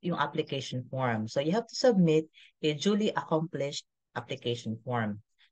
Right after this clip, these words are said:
Pero you have to take note na yung gagamitin niyo pong application form is the correct application form. So, ano bang tinutukoy ko dito? Share ko po sa inyo ano ba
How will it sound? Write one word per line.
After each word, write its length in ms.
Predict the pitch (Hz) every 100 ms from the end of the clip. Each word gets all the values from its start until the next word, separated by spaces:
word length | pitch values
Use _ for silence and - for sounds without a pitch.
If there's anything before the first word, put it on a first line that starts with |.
| _
Pero 160 | - 233
you 140 | 254 269
have 140 | 262
to 60 | 254
take 240 | 240 220
note 300 | 175 156 165 -
na 160 | 170 156
yung 160 | 160
gagamitin 640 | 160 208 254 240 233 226 202
niyo 100 | 196
pong 160 | 170
application 720 | 160 170 - - 175 175 175
form 260 | 175 139 143 170
is 160 | 160
the 100 | 156
correct 460 | - 156 156 147 - _ _ _ _ -
application 640 | 143 160 - 135 123 120 120
form. 420 | 151 135 110 98 _ _ _
So, 160 | - 175
ano 160 | 170
bang 160 | 160 156 156
tinutukoy 400 | 143 143 135 131
ko 160 | 127
dito? 480 | 117 113 - 98 110 _ _ _ _ _ _ _ _ _ _ _ _ _ _
Share 320 | - - 190 190
ko 80 |
po 80 | 190
sa 160 | 180 180
inyo 240 | 170 170
ano 240 | 151 156
ba 80 | 147